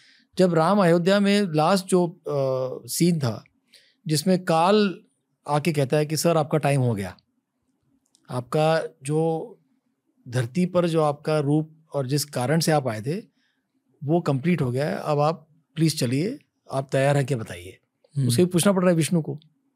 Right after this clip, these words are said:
Speaker 1: तो राम कहते हैं, तो सरयू नदी में वो चले जाते हैं, पानी में। सारे लोग चले जाते हैं,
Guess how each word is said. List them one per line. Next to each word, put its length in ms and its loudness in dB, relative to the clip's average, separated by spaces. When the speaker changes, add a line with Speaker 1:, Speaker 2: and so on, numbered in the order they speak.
Speaker 1:
तो 80 0
राम 180 2
कहते 240 -2
हैं, 40 -6
तो 220 2
सरयू 420 4
नदी 420 2
में 240 2
वो 100 2
चले 220 2
जाते 200 -2
हैं, 100 -12
पानी 260 -2
में। 120 -16
सारे 360 4
लोग 160 6
चले 180 2
जाते 240 -2
हैं, 120 -20